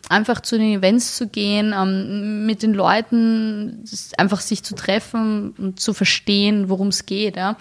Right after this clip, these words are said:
Und ich glaube auch, dass man aus den anderen Genres super viel lernen kann, aus den anderen Events. Ja. Also ich glaube sehr wohl, dass die, ähm, LoL-Community was von der Smash-Community lernen kann. Ja. Oder dass,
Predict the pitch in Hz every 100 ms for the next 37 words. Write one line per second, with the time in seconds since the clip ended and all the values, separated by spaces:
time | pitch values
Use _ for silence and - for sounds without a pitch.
0 | - - - 226 214 202 220 240 226 226
1 | 214 196 - 220 185 208 233 - 202 196
2 | 185 - 226 208 - 202 190 190 208 196
3 | 190 185 - 180 170 180 180 175 170 175
4 | - 180 196 190 190 190 - - - -
5 | 202 - 208 202 214 190 220 214 202 -
6 | 202 196 190 - 185 180 196 214 196 190
7 | 190 190 180 - 190 180 185 214 - 190
8 | 175 170 185 170 170 165 170 165 175 170
9 | 170 185 190 180 180 180 180 -